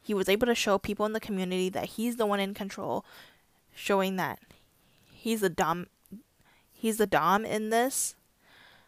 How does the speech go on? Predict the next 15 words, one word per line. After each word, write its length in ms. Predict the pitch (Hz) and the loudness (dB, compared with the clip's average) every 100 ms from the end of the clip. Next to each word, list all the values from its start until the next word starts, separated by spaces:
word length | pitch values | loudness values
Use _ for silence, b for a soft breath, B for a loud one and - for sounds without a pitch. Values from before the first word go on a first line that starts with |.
| b b _ _ - | b b _ _ -8
you 100 | 202 | -4
know, 200 | 170 170 _ _ _ - | -2 -4 _ _ _ -10
the 100 | - | -8
bondage 500 | - 156 175 160 - | -4 -4 -4 -6 -10
thing, 220 | 156 165 | -10 -8
the 120 | 160 - _ - | -10 -14 _ 6
dom 420 | 202 190 190 202 | 10 10 8 6
thing, 540 | 185 165 156 160 196 B B B B B B _ - B B B B - | 0 2 2 -2 -6 B B B B B B _ -18 B B B B 2
um, 260 | 180 160 | 4 4
because 260 | 147 196 214 | 2 2 2
he's 120 | 233 | -2
taunting 380 | - 214 254 349 | 0 0 0 0
the 80 | 330 | -2
police 400 | - 202 202 - | -2 -2 -2 -2
and 380 | 202 185 185 | -2 -2 -2